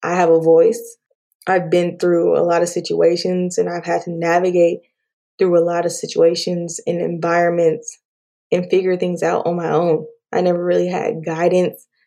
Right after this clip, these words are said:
So when people ask me for help with things, I'm like, "I'm still figuring out myself." Like, everything that I talk about is from my personal experience. I'm not an expert in it.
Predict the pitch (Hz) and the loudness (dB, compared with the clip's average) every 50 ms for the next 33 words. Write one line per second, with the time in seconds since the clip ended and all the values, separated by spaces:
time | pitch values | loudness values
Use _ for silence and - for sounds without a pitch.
0 | _ _ _ _ _ _ _ _ _ _ _ _ - - - 190 180 170 170 170 | _ _ _ _ _ _ _ _ _ _ _ _ -6 -2 0 2 2 2 2 2
1 | 165 165 180 214 214 208 196 - 175 175 180 180 - 180 175 170 170 - - 175 | 2 2 2 2 2 2 2 2 2 0 0 -2 -2 -4 -4 -4 -4 -4 -2 0
2 | 170 165 156 160 - - 247 262 - - 185 175 170 - 180 175 170 165 170 175 | 2 2 0 -2 -4 -2 0 0 0 0 -2 -2 -2 -2 -2 -2 -2 -2 -4 -6
3 | 175 175 175 165 160 - 185 214 262 285 - - - 269 254 - - 185 185 175 | -6 -6 -4 -6 -4 -2 -2 -2 -2 -2 -4 -2 0 0 2 2 2 0 0 0
4 | 180 180 175 165 165 165 - 160 160 156 156 - - 156 147 - - _ _ _ | 0 0 0 0 -2 -2 -2 -2 -4 -4 -4 -2 0 0 0 -2 -6 _ _ _
5 | _ _ - 170 170 165 - - - - 180 180 185 180 214 226 247 240 240 208 | _ _ -6 -2 -2 0 0 0 2 2 2 4 4 4 4 4 4 4 2 0
6 | 202 196 196 190 185 185 175 175 165 165 - - _ _ _ _ _ _ _ _ | 0 0 -2 -2 0 2 2 2 2 0 -2 -8 _ _ _ _ _ _ _ _
7 | _ _ _ _ - 180 180 - - 175 180 180 196 208 220 220 233 240 240 233 | _ _ _ _ -2 -2 -2 0 0 -2 0 0 0 2 4 4 4 4 4 2
8 | - - - - - 180 180 - - - 175 175 175 170 165 - - 170 165 - | 2 0 -2 -2 -4 -4 -4 -6 -6 -6 -4 -2 -2 -4 -2 0 0 0 0 0
9 | - 175 156 147 - - - - 185 185 185 185 185 185 185 185 180 180 180 - | -2 -4 -4 -4 -6 -8 -6 -4 -2 -2 0 -2 -2 0 0 0 -2 -4 -6 -8
10 | - 175 170 170 170 165 160 - 180 185 185 - - - 196 196 202 214 214 214 | -8 -6 -4 -2 0 0 2 2 0 0 -2 -4 -4 -2 0 2 2 4 4 4
11 | 214 220 220 226 | 6 6 4 4